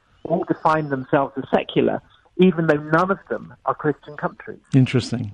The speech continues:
Speaker 2: Yes, very good. Uh, y-, you have, uh, as I recall, I'm not sure where I heard this. It might have been your discussion with A C Grayling. But, um, y-, you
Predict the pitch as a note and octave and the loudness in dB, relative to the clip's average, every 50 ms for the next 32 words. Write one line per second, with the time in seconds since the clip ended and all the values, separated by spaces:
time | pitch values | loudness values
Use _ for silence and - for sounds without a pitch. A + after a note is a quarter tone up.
0 | - _ - C#3+ D#3 F3+ E3 - - - E3 D#3+ E3 D#3+ C#3+ D#3+ D3+ B2+ - _ | -14 _ -2 2 4 4 4 2 2 2 4 4 4 4 4 4 4 2 0 _
1 | - - - - - - - - - A#3+ A#3 A3+ A3+ - - - - - - _ | -18 -20 -20 -20 -20 -20 -14 -2 2 2 2 2 0 -4 -12 -20 -20 -20 -20 _
2 | - A#3+ G#3 - - A3 G#3 B3 C#4+ C#4+ A3 F#3 G#3+ G3+ F#3+ F3 D#3+ C#3 - - | -6 -6 -6 -4 0 2 4 4 6 6 4 4 4 4 4 2 2 0 -4 -14
3 | _ - - D#3 D#3+ D3+ D3+ D3 C#3+ C#3+ - - - - E3 D3+ C#3 - C#3+ E3+ | _ -12 -6 -2 0 2 2 2 0 -4 -8 -16 -14 -10 -10 -10 -8 -6 -2 0
4 | E3+ F3 E3+ D3+ D3+ - - G#3+ A3 G3+ D#3+ C#3 C#3 D#3 F#3+ G3+ F#3+ - F3+ D#3 | 0 2 2 0 -2 0 2 4 4 4 4 4 4 4 2 2 2 2 2 4
5 | D#3+ F#3+ G3 F3+ D3 C3 A#2+ A#2+ A#2+ C3 - - - - _ - - - - D#3 | 6 6 6 6 6 4 2 0 0 -4 -6 -12 -20 -20 _ -20 -14 -4 0 0
6 | C#3 A#2 A2+ A2+ G#2 G2 - - - - - - - D#3 C3+ D3+ E3+ G#3 A3 F3 | 0 0 0 -4 -6 -6 -6 -8 -10 -12 -12 -8 -6 -4 0 4 4 4 6 6
7 | E3+ D#3 D3 C3+ B2+ B2 A#2+ G#2+ - _ _ _ - C3 - - - E3+ D3 - | 6 6 6 6 6 4 2 0 -4 _ _ _ -12 -10 -8 0 2 2 2 2
8 | C#3 B2+ B2 C3+ D3 C3+ - - B2+ C3 - C#3 C3+ C3 B2+ B2 - - - _ | -2 -2 0 2 2 2 2 0 -4 -2 0 0 0 2 2 0 -2 -2 -4 _
9 | _ - - - - - - - - - - - _ - - D#3 F#3 F3 - _ | _ -20 -20 -20 -20 -20 -20 -20 -20 -20 -20 -20 _ -8 2 2 2 2 2 _
10 | - G3+ G3 F#3 F3+ F3 F3 - _ _ _ _ _ _ - G#3+ G3 - - D3+ | 2 4 6 6 6 4 2 -2 _ _ _ _ _ _ -4 -4 -4 -4 -6 -6
11 | F3+ F#3 F3 G#3+ B3+ C#4 D4 - - | 0 2 4 6 6 6 4 2 0